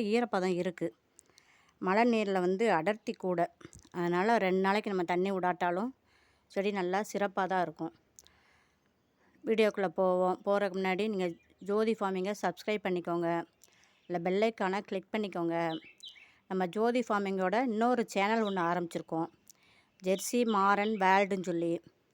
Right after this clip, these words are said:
அந்த சேனலையும் சப்ஸ்கிரைப் பண்ணுங்க. ஆதரவு கொடுக்கறதுக்கு நன்றி. நீங்க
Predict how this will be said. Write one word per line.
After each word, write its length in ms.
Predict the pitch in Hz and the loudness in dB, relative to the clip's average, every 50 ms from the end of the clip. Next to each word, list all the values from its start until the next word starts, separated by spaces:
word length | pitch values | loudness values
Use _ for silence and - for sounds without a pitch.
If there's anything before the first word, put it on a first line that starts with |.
| - _ _ _ _ _ _ _ _ - 180 | -20 _ _ _ _ _ _ _ _ -4 -2
அந்த 140 | 190 208 220 214 | 0 0 0 0
சேனலையும் 380 | - 214 208 202 190 196 208 202 - | 0 0 0 0 0 -2 -4 -2 -2
சப்ஸ்கிரைப் 440 | 185 170 - - - 202 196 190 - | -4 -4 -4 -2 -2 0 0 0 0
பண்ணுங்க. 320 | 180 175 175 170 170 165 170 170 175 170 165 - _ _ _ _ _ _ _ _ - _ _ _ _ _ _ _ _ _ _ _ _ - 196 196 | -2 -2 0 0 0 0 0 0 -2 -4 -6 -10 _ _ _ _ _ _ _ _ -20 _ _ _ _ _ _ _ _ _ _ _ _ -2 2 2
ஆதரவு 320 | 208 208 226 214 214 208 - - | 4 4 4 0 0 -2 -4 -4
கொடுக்கறதுக்கு 520 | 208 202 - 202 190 190 190 190 - 214 208 185 | -6 -4 -4 -2 -2 -2 -2 -2 -4 -4 -4 -2
நன்றி. 400 | 175 175 180 175 170 180 180 175 175 180 - - - _ _ _ _ _ _ _ _ _ - - _ _ _ _ _ _ _ _ _ _ _ _ _ _ _ _ _ - 220 | -2 -2 -2 -2 -2 -4 -4 -4 -4 -6 -8 -10 -18 _ _ _ _ _ _ _ _ _ -20 -20 _ _ _ _ _ _ _ _ _ _ _ _ _ _ _ _ _ -2 0
நீங்க 220 | 220 220 208 208 | 0 2 2 2